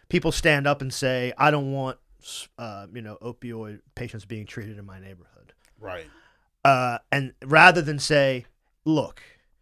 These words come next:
Speaker 1: this is," you know, and, and give them the information, uh, a, a lot of politicians will sort of, uh, pander to that and play both sides.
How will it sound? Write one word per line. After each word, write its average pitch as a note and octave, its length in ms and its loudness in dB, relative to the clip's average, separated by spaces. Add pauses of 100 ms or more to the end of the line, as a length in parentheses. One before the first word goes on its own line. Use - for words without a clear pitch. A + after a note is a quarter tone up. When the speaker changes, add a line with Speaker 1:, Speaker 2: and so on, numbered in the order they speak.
(560)
Speaker 1:
this C#3+ 180 -2
is," C#3+ 240 0
you D3 100 -2
know, B2+ 100 -2
and, B2+ 160 -8
and B2+ 180 -4
give D3 200 4
them D3 160 2
the C#3+ 120 0
information, C3 760 -2
uh, A2 280 -10 (140)
a, B2 160 0 (100)
a B2+ 60 2
lot C3+ 320 6
of C3 120 -2
politicians B2+ 720 4
will A2+ 100 -8
sort A#2+ 320 -6
of, A2+ 220 -10 (680)
uh, F2+ 580 -4 (100)
pander D#3+ 340 4
to - 120 -12
that F2+ 260 -18 (840)
and B2+ 260 0
play C#3 220 6
both B2+ 240 0
sides. C3+ 640 2